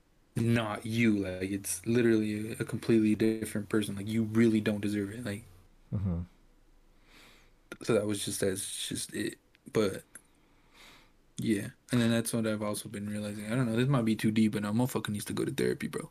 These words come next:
Speaker 2: No, honestly, bro. I mean,
Speaker 1: Fuck, uh,
Speaker 2: I mean,
Speaker 1: motherfucker, we,
Speaker 2: not
Speaker 1: we need some motherfucking therapy, bro.
Speaker 2: <laughs> Now that I think about it, I mean, I mean,
Speaker 1: God
Speaker 2: I'm not gonna,
Speaker 1: damn.
Speaker 2: I don't know if this is insulting you, but I'm like, after seeing, like, you get, like,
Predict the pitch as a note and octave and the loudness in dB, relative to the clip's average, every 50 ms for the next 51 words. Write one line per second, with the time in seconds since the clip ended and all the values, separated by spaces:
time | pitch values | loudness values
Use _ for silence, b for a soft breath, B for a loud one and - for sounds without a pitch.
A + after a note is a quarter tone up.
0 | - - C3+ D3+ - A#2 A#2 - D#3+ G3+ - - D#4 C4+ - - D4 - F2 F2+ | -6 -2 -2 -2 -2 -2 -2 -2 -2 -2 -2 -2 -4 -6 -6 -2 -2 0 2 2
1 | F#2 F#2+ F#2+ F2+ F2+ - - - - C#2 C#2 - A#2+ G2 A2 A#2+ A#2 A2 - A#2+ | 2 2 2 0 -2 -4 -4 -8 -6 -4 -2 2 2 2 4 4 4 4 4 4
2 | A#2+ - G#2 G#2+ - B2+ B2+ B2+ B2+ A#2+ - - - - C2 - - - - - | 4 4 2 2 2 2 2 4 4 2 0 0 -2 -2 -2 -2 -2 -2 -2 -2
3 | - - - C2+ C2 - - - - - - - - - - - _ B B B | -2 -2 0 -2 -2 -2 -2 -4 -4 -4 -6 -8 -10 -16 -20 -20 _ B B B
4 | B B B B B B B B B - A#2+ C#3+ D3+ B2 - - A#2+ A#2+ A2+ - | B B B B B B B B B 2 4 6 6 4 4 2 -4 -4 0 0
5 | F#2+ F#2 F#2 F#2 F#2+ F#2+ F#2+ F#2 F2+ F2+ F2+ - _ _ _ - A2 G2+ F#2 F2 | 0 0 2 0 0 0 0 0 -2 -2 -4 -6 _ _ _ -6 -4 -4 -4 -2
6 | D#2+ E2+ G#2 A2+ - - - - G2 G#2+ A2+ A2+ A2+ - G2 F#2 F2+ F2 - G2+ | -2 0 0 -2 -2 -4 -6 -4 -2 0 2 2 0 0 0 0 2 2 0 0
7 | - - - - - G2 G2 G2 G2 F#2+ F#2 F2+ F2 G2 F#2 F2 E2+ D#2+ D#2+ E2 | -4 -6 -6 -6 -4 -2 -2 0 0 0 -2 -2 -2 -2 -2 -2 -2 -4 -4 -4
8 | E2 - F2 E2+ - F2+ F2 E2 D#2+ F2 E2+ E2 D#2 D#2 - - - _ _ _ | -2 -2 -2 -2 -2 -4 -4 -4 -4 -4 -4 -4 -4 -6 -8 -10 -16 _ _ _
9 | - - F#2+ - A#2 - - G#2+ G#2+ A2 A2 G#2 G2 F2+ D#2+ D#2 D2+ F2+ F2 F2+ | -8 -6 -4 -2 -2 -2 0 0 2 2 4 2 2 2 0 -2 -4 -6 -4 -4
10 | F2+ F2+ F2+ F#2 F#2 F2 E2 - _ _ - F2 E2 | -4 -2 -2 -2 -2 -2 -6 -8 _ _ -12 -12 -12